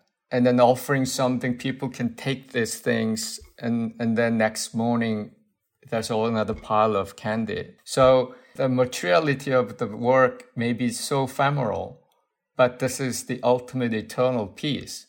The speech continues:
I'm really drawn into his way of thinking. The next artist is Ann Hamilton, American installation artist. She was my hero and still is. I love her sort of scale of her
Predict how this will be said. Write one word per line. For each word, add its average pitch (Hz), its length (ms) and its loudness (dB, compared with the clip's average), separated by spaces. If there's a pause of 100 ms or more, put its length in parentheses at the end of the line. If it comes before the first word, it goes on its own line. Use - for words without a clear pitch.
(120)
I'm 127 200 2 (240)
really 135 360 0
drawn 127 320 0
into 117 320 -4
his 123 320 -4
way 117 240 0
of 107 160 -4
thinking. 123 540 -6 (260)
The 139 100 -2
next 160 360 4
artist 143 540 4
is 127 160 -2
Ann 117 280 0
Hamilton, 110 720 -2
American 110 920 0 (140)
installation 113 840 -2
artist. 143 800 -2
She - 140 -8
was 147 240 -2
my 135 200 2
hero 127 680 2 (540)
and 120 180 -2
still 127 300 0
is. 117 640 -4
I 110 100 -2
love 123 320 6
her 123 360 4 (180)
sort 120 280 -2
of 113 60 -4
scale 147 440 4
of 123 180 2
her 113 320 0